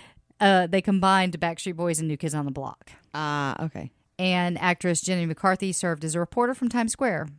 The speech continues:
Speaker 1: Fergie reprised her role as host for the pre-recorded Hollywood segments, which included performances by Avril Lavigne,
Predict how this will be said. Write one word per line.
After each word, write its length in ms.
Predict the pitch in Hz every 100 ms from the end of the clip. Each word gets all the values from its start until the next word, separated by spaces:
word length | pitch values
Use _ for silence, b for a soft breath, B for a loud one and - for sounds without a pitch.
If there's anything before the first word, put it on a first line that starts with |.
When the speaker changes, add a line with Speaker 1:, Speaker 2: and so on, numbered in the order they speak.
| - -
Speaker 1:
Fergie 540 | - 254 196 175 175 -
reprised 580 | 165 - 196 202 202 -
her 140 | 180
role 340 | 160 208 190
as 200 | 135 170 -
host 320 | 208 190 - 165
for 80 | -
the 80 | 170
pre-recorded 720 | - 180 170 - 170 160 151 - _ _ _ -
Hollywood 400 | 269 269 190 165
segments, 460 | 165 156 160 151 b b b b
which 200 | - 185
included 300 | 214 208 208 190
performances 600 | 180 190 180 170 180 160
by 180 | 151 147
Avril 380 | 160 160 156
Lavigne, 560 | 156 156 202 254 277 302